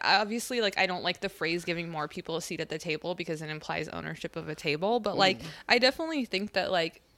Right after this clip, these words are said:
Speaker 1: you know, like, reimagining what the bar is and, you know, reimagining who gets a say in things
Speaker 2: Sure.
Speaker 1: and stuff like that is, like, important and powerful and, like, necessary.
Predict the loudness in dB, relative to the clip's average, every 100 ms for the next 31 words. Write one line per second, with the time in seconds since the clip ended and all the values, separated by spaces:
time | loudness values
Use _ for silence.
0 | -6 -2 2 2 2 4 2 2 -6 0
1 | 2 4 2 2 0 -4 -2 -4 -4 -8
2 | -12 -18 _ -12 -2 -2 0 -2 2 2
3 | 2 2 2 0 -2 -6 -8 -10 -10 -8
4 | -4 -2 -2 -4 -8 -20 _ -6 0 0
5 | 2 -2 -2 -6 -6 -4 0 0 -2 -4
6 | 0 2 2 -2 -2 -2 -2 -4 0 0
7 | 0 -2 -6 -4 -4 0 0 2 -2 0
8 | -2 -4 -14 _ -20 _ _ _ -6 -6
9 | -4 -2 -2 -4 -6 -6 -6 -2 0 0
10 | -2 -4 -4 -4 -4 -4 -4 -4 -6 _
11 | -20 _ _ _ _ -8 0 0 0 -4
12 | -2 -4 -6 -10 -10 -10